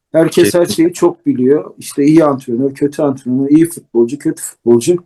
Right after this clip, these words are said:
Speaker 1: Ama herkes adam olamıyor. Düzgün insan olamıyor. O çok düzgün bir herif.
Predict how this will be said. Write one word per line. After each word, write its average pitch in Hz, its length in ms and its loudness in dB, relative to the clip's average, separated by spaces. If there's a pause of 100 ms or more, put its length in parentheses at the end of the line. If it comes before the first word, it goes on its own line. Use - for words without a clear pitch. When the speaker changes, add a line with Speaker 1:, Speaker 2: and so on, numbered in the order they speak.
(320)
Speaker 1:
Ama 156 300 2
herkes 165 360 0
adam 160 280 0
olamıyor. 147 560 0 (540)
Düzgün 147 320 2
insan 160 300 2
olamıyor. 156 420 0
O 139 160 2
çok 139 240 0
düzgün 143 380 -2
bir 139 120 4
herif. 139 160 -4